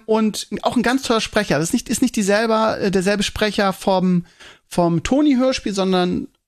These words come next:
unabhängig, aber der spricht das alleine und gibt jedem Tier oder jedem, jeder Figur eine anderen, eine andere Stimme. Das ist auch sehr, sehr gut. Also, wenn ihr noch skeptisch seid und sagt, „Oh, ich weiß nicht, ob das meinem Kind gefallen wird“,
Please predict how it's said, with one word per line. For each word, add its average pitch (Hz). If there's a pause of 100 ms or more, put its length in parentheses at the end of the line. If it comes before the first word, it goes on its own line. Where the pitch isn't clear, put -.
unabhängig, 240
aber 180
der 185
spricht -
das 196
alleine 185
und 196
gibt 175
jedem 196
Tier 202
oder 180
jedem, 180
jeder 180
Figur 180
eine 190
anderen, 170 (300)
eine -
andere 170
Stimme. 208
Das 175
ist -
auch 185
sehr, 139
sehr 123
gut. - (640)
Also, 302 (200)
wenn 196
ihr 190
noch 175
skeptisch -
seid 175
und 165
sagt, 160
„Oh, 415
ich 311
weiß 277
nicht, 262
ob 214
das -
meinem 196
Kind 196
gefallen 226
wird“, 220